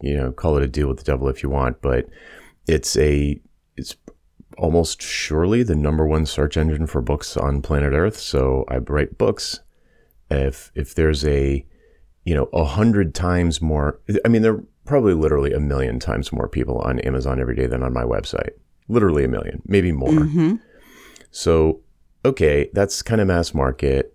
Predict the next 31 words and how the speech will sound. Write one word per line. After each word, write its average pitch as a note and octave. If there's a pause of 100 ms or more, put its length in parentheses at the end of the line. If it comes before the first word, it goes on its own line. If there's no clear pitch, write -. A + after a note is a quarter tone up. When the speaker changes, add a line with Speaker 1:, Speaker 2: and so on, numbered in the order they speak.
(140)
Speaker 1:
but C#2+
it's D#2
good G2
at -
recommending D2+
things C#2+
that C#2
are C#2
related, D#2 (220)
you -
know, D2
Netflix C#2
style. C2+
Like, C2
if C#2
you D2
liked C2
this, C2+
you -
might C2
like B1
that. C#2 (560)
Speaker 2:
Mm-hmm. C#3+ (340)
Speaker 1:
So -
I'm C3+
like, C#3+
Okay, D2+ (680)
uh, C#2+ (460)
worst E3+
case A#2+
scenario, D2